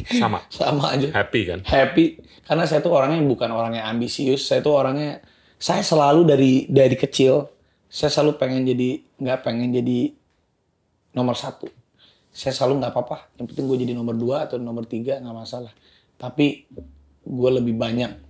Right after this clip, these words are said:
Speaker 2: ini, contohnya misalnya nih, untuk, untuk kayak perusahaan gitu, gue nggak perlu revenue gue jadi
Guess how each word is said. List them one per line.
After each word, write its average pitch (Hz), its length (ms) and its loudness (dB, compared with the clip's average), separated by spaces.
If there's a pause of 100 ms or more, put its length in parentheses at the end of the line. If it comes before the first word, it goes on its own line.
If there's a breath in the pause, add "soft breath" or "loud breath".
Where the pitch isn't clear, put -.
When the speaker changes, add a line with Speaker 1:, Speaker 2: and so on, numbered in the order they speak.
(540)
Speaker 2:
ini, 113 320 -2
contohnya 117 320 -2
misalnya 120 400 -2
nih, 120 160 -6
untuk, 107 160 -12 (560 soft breath)
untuk 135 80 -6
kayak 113 160 -4
perusahaan 117 400 -2
gitu, 117 160 -6
gue 147 80 -2
nggak 160 160 -6
perlu 139 320 -2
revenue 117 320 -6
gue 123 160 -2
jadi 117 180 -4